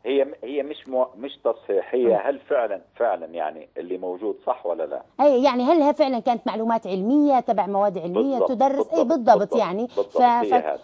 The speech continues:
Speaker 2: مصداقية، بش-، حي-، بحيث إن لما
Speaker 1: مصداقية.
Speaker 2: النتائج تطلع، تطلع فعلًا فيها مصداقية.
Speaker 1: مصداقية،
Speaker 2: لأن مش كل
Speaker 1: بالضبط.
Speaker 2: من مشي امتحن هو، يعني، مش كويس، والله هو فاسد، والله هو، يعني،
Speaker 1: لا.
Speaker 2: في طلبة مشي،
Speaker 1: استغفر
Speaker 2: مشوا
Speaker 1: الله.
Speaker 2: امتحنوا فعلًا، وكان، يعني، هدفهم دير دراسة و-،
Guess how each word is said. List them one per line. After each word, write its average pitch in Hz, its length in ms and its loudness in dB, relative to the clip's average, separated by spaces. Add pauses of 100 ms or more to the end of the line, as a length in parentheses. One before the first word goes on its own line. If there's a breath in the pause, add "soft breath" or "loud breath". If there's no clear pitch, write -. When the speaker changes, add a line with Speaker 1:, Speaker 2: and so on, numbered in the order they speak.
(100)
Speaker 2:
مصداقية، 247 640 2
بش-، 214 160 -2
حي-، 277 200 -6
بحيث 269 360 -2
إن 254 100 0
لما 240 120 0
Speaker 1:
مصداقية. 233 280 2
Speaker 2:
النتائج 285 380 2
تطلع، 349 380 2
تطلع 302 340 -2
فعلًا 285 300 -2
فيها 247 220 0
مصداقية. 208 680 0
Speaker 1:
مصداقية، - 500 -2
Speaker 2:
لأن 277 260 2
مش - 180 0
كل 370 100 4
Speaker 1:
بالضبط. 285 160 4
Speaker 2:
من 254 200 0
مشي 262 240 0
امتحن 262 520 -2
هو، 262 200 0
يعني، 226 640 -2
مش 220 220 -8
كويس، 247 480 0
والله 208 200 2
هو 208 200 2
فاسد، 247 440 -2
والله 214 200 2
هو، 214 160 2
يعني، 214 240 -2
Speaker 1:
لا. 170 320 0 (100)
Speaker 2:
في 285 200 0
طلبة 247 400 4
مشي، 214 200 -2
Speaker 1:
استغفر 233 160 0
Speaker 2:
مشوا 269 120 0
Speaker 1:
الله. 247 160 0
Speaker 2:
امتحنوا 285 420 0
فعلًا، 285 440 0
وكان، 262 380 0
يعني، 226 380 -2
هدفهم 240 400 -4
دير 214 220 -4
دراسة 226 580 0
و-، 220 180 -2